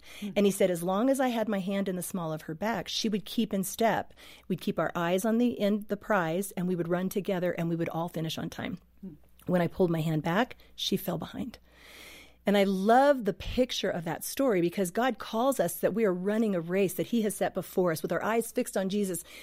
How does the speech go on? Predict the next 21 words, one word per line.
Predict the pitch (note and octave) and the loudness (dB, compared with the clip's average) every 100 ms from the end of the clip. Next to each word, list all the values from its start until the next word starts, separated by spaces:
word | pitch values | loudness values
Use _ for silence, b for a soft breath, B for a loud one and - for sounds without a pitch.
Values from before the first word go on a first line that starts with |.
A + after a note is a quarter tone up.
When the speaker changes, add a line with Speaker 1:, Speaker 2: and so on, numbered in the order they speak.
| B | B
Speaker 2:
the | F#3 - | -2 2
author | G#3+ A3+ F#3 | 4 4 0
and | F3 E3+ | 0 0
finisher | A#3+ A#3+ - F#3 | 4 4 4 0
of | E3 E3 | 0 -2
our | D#3 | -4
faith. | - A#3 F#3 - - B B B F3+ | 2 4 4 0 -8 B B B -2
And | F3 | -2
if | F#3+ | 0
you're | B3+ | 0
running | A#3 A#3+ A3+ E3+ D#3+ | 2 2 4 2 0
long | F3+ G3+ G#3+ | -2 0 0
and | E3+ D#3 | -2 -2
hard | F3+ E3+ D#3+ | 0 0 0
with | D#3+ | -2
your | E3+ A3+ | 2 2
passion | A3 - G#3+ G#3+ G3+ F#3+ | 0 -4 0 0 0 -2
and | E3+ | -2
your | G3+ | -2
goal | F#3+ G3 F3+ E3 - | 0 2 4 2 -2
on | E3 D#3+ | -2 -2